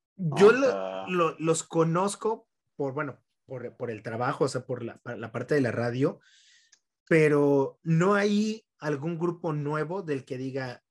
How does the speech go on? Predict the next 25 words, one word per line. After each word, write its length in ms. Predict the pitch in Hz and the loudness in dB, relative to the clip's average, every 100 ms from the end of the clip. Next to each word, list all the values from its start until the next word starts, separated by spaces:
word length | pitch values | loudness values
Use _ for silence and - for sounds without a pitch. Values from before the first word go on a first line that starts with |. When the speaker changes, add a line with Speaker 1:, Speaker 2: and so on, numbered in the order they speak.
| _ | _
Speaker 2:
"Me 200 | 135 139 | -8 -6
he 80 | 151 | -4
hecho 440 | 147 - 156 143 139 _ | -6 -2 -2 -2 -4 _
fan, 320 | - 175 170 | 0 0 0
fan, 240 | 160 160 139 | -4 -4 -2
fan". 320 | 160 139 - _ _ _ _ | -4 -4 -10 _ _ _ _
Sí 220 | - 190 | 0 2
hay, 180 | 220 208 143 | 2 -2 -4
hay 140 | 170 | -4
rolas 380 | 165 170 185 170 | -2 -4 -4 -8
que 100 | 147 | -10
me 120 | 131 | -10
gustan, 300 | 123 143 151 | -10 -10 -10
por 100 | 135 | -10
ejemplo, 340 | 135 135 143 120 | -10 -6 -6 -6
Siddhartha 520 | - 127 139 147 143 | -8 -4 -4 -4 -8
sacó 280 | - 123 131 | -10 -10 -8
unas, 480 | 131 131 131 127 - | -6 -6 -6 -8 -8
eh, 500 | 117 110 110 104 - _ _ _ - | -8 -6 -6 -8 -12 _ _ _ -4
una 220 | 135 139 | 0 0
semana 380 | 131 117 127 151 | -2 -6 -4 -4
o 40 | |
semana 360 | 139 120 127 127 | -4 -6 -4 -4
y 60 | |
media, 440 | 117 123 127 170 | -4 -4 -2 -2